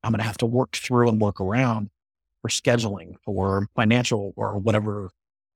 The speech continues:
else resources that I need to make sure that these people are impacted with that growth and development training, with the personal and professional side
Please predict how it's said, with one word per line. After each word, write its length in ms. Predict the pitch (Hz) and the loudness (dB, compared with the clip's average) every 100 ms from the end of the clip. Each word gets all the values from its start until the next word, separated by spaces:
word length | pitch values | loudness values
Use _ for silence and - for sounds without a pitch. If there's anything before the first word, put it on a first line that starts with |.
| - | 0
else 300 | 127 131 131 | 0 0 -2
resources 560 | 131 117 123 110 107 | 0 0 -2 -4 -8
that 100 | 104 | -12
I 80 | 98 | -12
need 240 | 104 113 104 | -4 -4 -2
to 80 | 107 | -4
make 200 | 104 - | -6 -6
sure 160 | 113 | -6
that 160 | 98 - | -6 -4
these 160 | 113 | -4
people 260 | - 110 98 | -2 -4 -4
are 80 | 98 | -8
impacted 600 | 92 113 101 - 101 98 - | -4 -2 -2 -2 -4 -4 -4
with 340 | 127 139 139 | 0 2 2
that 240 | 123 104 104 | 0 0 2
growth 240 | 117 101 | 0 2
and 100 | 110 | -2
development 380 | 98 98 80 - | 0 -4 -6 -10
training, 460 | - 104 95 92 98 | -6 -6 -6 -10 -2
with 400 | 120 117 - - _ _ - | -2 -2 -6 -18 _ _ -12
the 80 | - - | -12 -4
personal 440 | 135 - 123 113 - | 0 2 0 -2 -2
and 220 | 123 113 | -2 -2
professional 480 | 113 - 98 - 85 | -6 -10 -8 -8 -6
side 340 | - 87 78 | -8 -6 -6